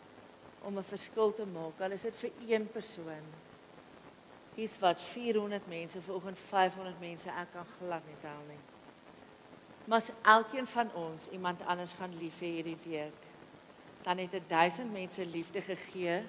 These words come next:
en ervaar. Want as net vyfhonderd mense gaan lief hê, die wat dit ontvang, sal dit gaan uitdeel. As elkeen van ons in hierdie week net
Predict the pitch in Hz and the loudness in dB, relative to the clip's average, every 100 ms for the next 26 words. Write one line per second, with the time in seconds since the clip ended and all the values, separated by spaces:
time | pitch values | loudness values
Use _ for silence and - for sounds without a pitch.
0 | - - - - - - - 185 180 170 | -8 -16 -18 -18 -20 -12 -4 0 2 2
1 | - - 151 147 147 - - - - - | 0 -4 -4 -6 -10 -14 -18 -18 -18 -20
2 | - - - - - - - - - - | -18 -20 -20 -20 -20 -20 -20 -18 -18 -18
3 | - - - - - - - - - - | -18 -18 -20 -20 -20 -20 -20 -20 -20 -18
4 | - - - - 190 180 190 - 262 - | -18 -18 -18 -6 -2 0 2 4 2 2
5 | 214 202 202 208 190 180 175 170 170 170 | 8 8 8 -2 -6 -6 -8 -6 -4 -4
6 | 165 160 170 - 160 147 151 151 - - | -2 -2 -2 -2 -4 -4 -6 -10 -16 -18
7 | - - - - - - - - 190 190 | -20 -20 -20 -20 -20 -20 -16 -4 2 6
8 | 196 190 202 196 - 302 214 160 156 151 | 6 4 -2 -6 -4 -2 -2 -4 -10 -14
9 | - - - - - 175 170 165 - 165 | -16 -18 -18 -8 -2 2 0 -2 -6 -6
10 | - 170 165 156 156 151 151 147 - - | -4 -4 -4 -6 -8 -8 -12 -14 -18 -18
11 | - - - - - - - - - - | -18 -18 -18 -18 -18 -18 -20 -20 -18 -18
12 | - - - - - - - - - - | -20 -20 -20 -18 -18 -18 -18 -18 -14 -4
13 | 196 - 196 - 254 - 262 190 175 165 | 2 6 6 4 -4 -4 -4 -6 -8 -8
14 | - 175 170 175 180 170 160 190 190 | -10 -8 -6 -4 -2 -4 -4 -6 -6